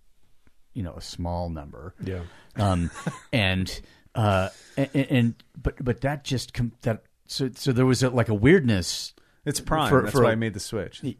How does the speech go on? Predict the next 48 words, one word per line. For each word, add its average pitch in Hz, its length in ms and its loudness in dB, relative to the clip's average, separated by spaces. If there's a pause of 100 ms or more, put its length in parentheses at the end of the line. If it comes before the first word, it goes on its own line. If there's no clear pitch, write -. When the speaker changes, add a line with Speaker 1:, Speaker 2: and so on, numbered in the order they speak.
Speaker 1:
yeah, 107 420 0
exactly. 107 720 -6 (220)
<laughs> - 240 -10
Good 98 100 -4
point. 110 280 -4 (120)
Speaker 2:
Seventy-seven 135 540 4
dollars 135 480 6
Speaker 1:
Um, 202 60 6
<laughs> 160 200 4
Speaker 2:
at 135 120 4
Baca 127 320 4
Brother. 113 460 -2
Speaker 1:
<laughs> - 40 -16
Yeah. 107 560 2 (480)
Um, 107 300 4 (240)
but, 160 240 2
but 143 100 4
it 160 60 4
was 131 160 4
a 135 40 2
very 156 180 6
strange 135 440 2
thing. 143 280 -6
I - 20 -4
mean, 123 140 4
he, 123 200 4
he, 123 400 -8
there 120 200 2
was 135 220 4
that 120 180 -2
weird 113 240 0
thing, 98 240 -4
like, 82 240 -6
where, 87 260 -6 (180)
okay, 90 280 -8
this 82 260 -10
person 92 720 -6 (100)
has 98 260 -4
come 101 160 -6
back 87 200 -8
from 95 120 -8
the 85 80 -8
dead, 80 240 -8
essentially. 92 640 -8 (300)
Speaker 2:
Yeah. 104 80 -8
Speaker 1:
And 101 80 -6
it's, - 400 -10
uh, 113 100 -6